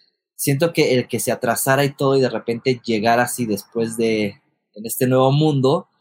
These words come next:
siento que le ayudó bastante, porque entonces ya era otra vez, volvíamos al mundo de las conspiraciones y, y donde, pues, un poco Estados Unidos ya no, ya era,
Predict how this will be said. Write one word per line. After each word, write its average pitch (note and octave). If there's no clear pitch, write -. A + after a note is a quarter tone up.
siento C3+
que C#3
le A2
ayudó G#2+
bastante, C#3
porque G#2
entonces A#2+
ya A#2+
era A#2+
otra A2+
vez, -
volvíamos A#2
al A2+
mundo B2+
de B2
las G2+
conspiraciones A2+
y, G2
y G#2+
donde, G#2
pues, G2+
un C3
poco C3+
Estados B2
Unidos B2
ya A#2
no, A2
ya G#2
era, G2+